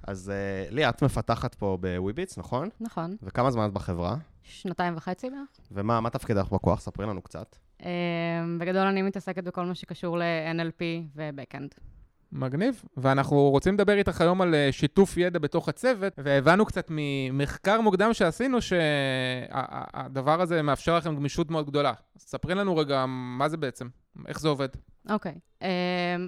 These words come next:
Speaker 2: אז בגדול, איך שאנחנו עובדים בוויביטס, אה, זה בשיטה של טאסק פורסים אוטונומיים, אה, שהכל נסגר end to end בתוך הטאסק פורס. ועדיין יש את הגילדות של המפתחים עצמם, יש backend ו-frontend.
Speaker 3: שנייה, רגע, טאסק פורס זה אומר בעצם איזשהו סוג של סקראם טים,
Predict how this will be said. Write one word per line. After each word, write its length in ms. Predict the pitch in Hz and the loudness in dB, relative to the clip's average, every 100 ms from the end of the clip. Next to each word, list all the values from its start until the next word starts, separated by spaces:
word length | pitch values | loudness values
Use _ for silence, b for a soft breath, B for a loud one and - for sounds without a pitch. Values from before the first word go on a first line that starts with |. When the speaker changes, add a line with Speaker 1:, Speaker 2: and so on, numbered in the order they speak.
| - - | -8 -8
Speaker 2:
אז 220 | 180 160 | -8 -6
בגדול, 320 | 185 202 240 | -4 2 2
איך 100 | 233 | 2
שאנחנו 360 | 247 220 214 196 | 0 -2 -2 -4
עובדים 280 | 180 196 190 | -2 -2 0
בוויביטס, 580 | 185 190 190 - - | 0 0 -2 -6 -8
אה, 240 | - 170 170 | -6 -4 -4
זה 100 | 156 | -6
בשיטה 300 | 170 185 185 | -6 -2 0
של 60 | 170 | 0
טאסק 260 | 185 170 | -2 -4
פורסים 460 | - 175 180 165 160 | -4 -4 -2 -2 -2
אוטונומיים, 580 | 165 - 175 196 233 247 - b b b b b | -6 -2 0 2 2 -2 -6 b b b b b
אה, 240 | 175 175 170 | -6 -4 -4
שהכל 380 | - 175 190 185 180 175 | -6 -4 -2 0 -2 -4
נסגר 320 | 175 180 175 | -4 -2 0
end 60 | 170 | -2
to 60 | 175 | -2
end 200 | 170 165 | -2 -2
בתוך 220 | 165 165 | -4 -6
הטאסק 320 | 160 156 - | -4 -4 -6
פורס. 360 | - 147 - _ _ _ _ _ _ 180 | -8 -8 -8 _ _ _ _ _ _ -6
ועדיין 300 | 185 202 202 | -4 -2 -2
יש 200 | 190 208 | -6 -6
את 100 | 175 | -6
הגילדות 460 | 165 170 165 165 - - | -4 -4 -4 -6 -8 -14
של 180 | - 156 | -8 -6
המפתחים 420 | 151 170 - 170 | -6 -8 -4 -4
עצמם, 280 | 202 269 190 | -2 -2 -2
יש 100 | - | -2
backend 280 | 190 190 175 | -4 -2 -4
ו-frontend. 680 | 151 - 214 254 294 320 330 302 | -4 -4 0 0 0 -2 -4 -8
Speaker 3:
שנייה, 280 | - 151 143 | -6 0 2
רגע, 180 | 147 180 | 4 2
טאסק 340 | - 170 - | 4 2 2
פורס 240 | - 175 151 | 4 4 6
זה 60 | |
אומר 260 | 143 151 151 | 4 4 4
בעצם 380 | 147 143 156 147 | 2 2 0 -2
איזשהו 340 | 147 147 139 | -2 -2 -4
סוג 320 | - 156 143 | -2 -2 -2
של 180 | - 139 | -4 -6
סקראם 460 | - - 160 185 208 | -8 -8 -2 -2 0
טים, 380 | 240 233 240 | -2 -2 -2